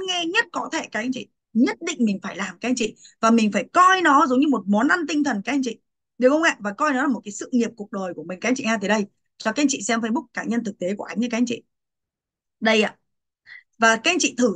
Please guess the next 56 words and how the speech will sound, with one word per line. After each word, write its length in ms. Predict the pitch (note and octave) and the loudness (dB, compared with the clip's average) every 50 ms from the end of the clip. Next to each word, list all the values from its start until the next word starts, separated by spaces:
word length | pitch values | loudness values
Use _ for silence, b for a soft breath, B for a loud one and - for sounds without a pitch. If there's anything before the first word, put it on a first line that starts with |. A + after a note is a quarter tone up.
| E3+ | 0
xem 160 | - C4+ C#4 C4 | 0 0 2 2
là 120 | G#3+ G3+ | 0 0
có 60 | - G#3+ | 0 -2
anh 100 | B3 D4 | -2 -2
chị 100 | D4 D4 - | -2 -4 -4
em 160 | A#3 C4 C4 | -2 0 0
nào 120 | A3+ F#3+ - | 0 -2 -2
có 100 | G3 A3+ | -6 -8
khả 100 | - F#3+ | -8 -8
năng 200 | F#3 A#3 B3 B3 | -6 -4 -2 2
đếm 220 | A#3 G#3+ G#3 C#4 | 2 4 4 2
được 120 | G#4 F4 A3+ G#3 | 2 0 -2 0
video 280 | B3+ B3+ B3 B3+ A#3+ A3 | 0 4 6 6 6 4
của 60 | G3 | 2
Ánh 160 | F#3 F3 F3 B3+ | -4 -6 -4 -2
không 140 | D4+ C4+ | -4 -4
các 60 | C4+ C4+ | -4 -4
anh 80 | C#4 C4 | -6 -6
chị? 120 | C4 - _ _ _ _ _ _ _ _ _ _ _ _ _ _ _ - | -8 -10 _ _ _ _ _ _ _ _ _ _ _ _ _ _ _ -4
Đây 120 | G3+ G#3 | -2 -2
mọi 120 | G3+ F#3+ - | -2 -2 -4
người. 160 | E3+ E3 D3+ D3 _ _ _ _ _ _ _ _ _ _ _ _ _ _ _ _ _ _ _ _ _ _ _ _ _ _ _ _ _ _ _ _ _ _ _ _ _ _ _ _ _ _ | -8 -12 -12 -14 _ _ _ _ _ _ _ _ _ _ _ _ _ _ _ _ _ _ _ _ _ _ _ _ _ _ _ _ _ _ _ _ _ _ _ _ _ _ _ _ _ _
Các 80 | - A#3 | 0 0
anh 80 | C4 C4 | 2 2
chị, 200 | - - - - _ _ _ _ _ _ _ _ _ - | 0 -4 -8 -14 _ _ _ _ _ _ _ _ _ 0
nhiều 360 | A#3+ A3+ B3 C#4+ D4 C#4 B3 | 4 8 10 10 10 10 10
đến 180 | A#3 A#3 A#3 B3 | 10 8 6 6
cái 120 | A#3+ A#3+ | 4 2
mức 260 | C4 D#4+ A#4 A4+ - D#4 | 2 2 0 -2 -4 -2
độ 240 | E4+ E4 - - _ _ _ - | -2 -2 -4 -6 _ _ _ -8
mà 480 | A3 A3 A3 A3 A3 G#3+ G3+ F#3+ F#3+ - | -4 -2 0 2 2 2 0 -2 -4 -4
các 60 | - D#4 | -6 -6
anh 60 | E4 | -4
chị 120 | - C#4 A3 | -4 -4 -6
sẽ 60 | A#3+ A3+ - | -8 -10 -8
không 160 | - D#4+ C#4 | -4 -4 -2
thể 80 | A3 F3+ | -2 -2
nào 140 | F3 F3 | -4 -2
đếm 240 | G3+ F#3+ F#3 F#3+ C#4 | 0 2 4 4 4
được 140 | F#4+ F#4 - | 4 2 0
đâu 160 | A3 G3+ - | 0 -4 -4
ạ. 80 | - - _ _ _ _ _ _ - | -6 -10 _ _ _ _ _ _ -4
Các 80 | G#3 A#3+ | 0 0
anh 60 | C4+ C4 | 0 0
chị 80 | - G#3 | 0 -2
nhá. 160 | G#3 A#3+ - _ _ _ _ _ _ _ _ _ _ _ _ _ _ - | -6 -6 -8 _ _ _ _ _ _ _ _ _ _ _ _ _ _ -2
Đây 200 | A3+ A3+ A#3+ A#3 | 2 2 2 4
các 80 | B3 C#4 | 2 2
anh 80 | D4 | 2
chị 120 | C4+ G3+ F#3 | 0 0 -4
này. 120 | E3+ D#3 _ _ _ _ _ _ _ _ _ _ _ _ _ - | -6 -10 _ _ _ _ _ _ _ _ _ _ _ _ _ -10
Mọi 120 | G#3 A3 | -6 -4
người 100 | A3 A3 | -2 0
thấy 120 | G#3 A3+ | 2 2
không 100 | B3+ C#4+ | 2 2
ạ? 140 | C#4+ - - | 2 0 -2